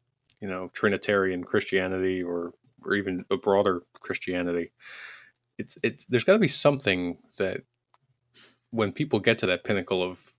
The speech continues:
of political power, you know, stays their hand when they could say, when, when they have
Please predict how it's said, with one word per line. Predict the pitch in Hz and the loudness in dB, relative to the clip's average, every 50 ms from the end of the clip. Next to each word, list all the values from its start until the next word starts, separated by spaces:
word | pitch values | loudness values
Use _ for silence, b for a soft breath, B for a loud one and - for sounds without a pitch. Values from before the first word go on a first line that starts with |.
| _ _ - | _ _ -12
of | 104 95 - - | -12 -12 -8 -4
political | - 92 92 92 - - 95 | -2 -2 -2 -2 -4 -8 -8
power, | - - 104 90 95 90 90 92 92 - - - _ _ _ _ _ _ _ _ _ _ _ _ _ _ _ _ - | -4 0 0 2 4 4 2 2 0 -6 -12 -18 _ _ _ _ _ _ _ _ _ _ _ _ _ _ _ _ -8
you | 110 | -6
know, | 98 98 95 | -6 -4 -4
stays | - - - 113 107 107 98 92 | -2 2 6 6 6 6 4 2
their | 101 95 90 | 0 0 0
hand | 95 104 101 92 87 85 85 87 - - | 2 2 2 2 0 -2 -4 -6 -10 -8
when | - 90 90 | -6 -6 -4
they | 90 90 | -4 -6
could | 87 - 95 - | -6 -6 -8 -8
say, | - - - 82 - - - - _ _ _ _ _ _ _ _ _ _ _ _ B B B B B B B B B B B | -8 -10 -10 -10 -12 -12 -16 -16 _ _ _ _ _ _ _ _ _ _ _ _ B B B B B B B B B B B
when, | 117 104 107 - - | -6 -6 -6 -6 -6
when | 110 104 | -4 -2
they | 101 95 | -2 0
have | 90 104 104 95 87 | 0 0 0 0 -2